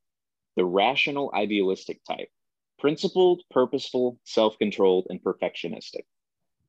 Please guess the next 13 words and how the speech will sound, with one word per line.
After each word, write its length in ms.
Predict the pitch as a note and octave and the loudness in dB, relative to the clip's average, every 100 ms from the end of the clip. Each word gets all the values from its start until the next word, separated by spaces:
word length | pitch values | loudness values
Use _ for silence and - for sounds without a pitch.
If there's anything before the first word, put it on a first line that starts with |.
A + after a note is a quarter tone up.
| _ _ _ _ _ _ _ _ - | _ _ _ _ _ _ _ _ -4
I 100 | F2+ | 2
would 120 | F#2 | 4
also 340 | G2+ D3 - | 4 4 4
add 300 | E2+ F#2+ F#2 | 2 4 2
from 140 | - G2 | 0 -6
the 80 | F2+ | -4
ones 260 | F#2 F#2 | -4 -4
that 100 | F#2 | -4
I 200 | F#2 G2+ | 0 0
know, 340 | F#2+ F2 F2 - | -2 -4 -6 -8
very 440 | F2 A2 B2 C#3+ | -4 0 0 0
morally 540 | A#2 G2+ G#2 G#2 G2+ F#2 | -2 -4 -2 0 0 -2
black 260 | F2+ F2 | -4 -8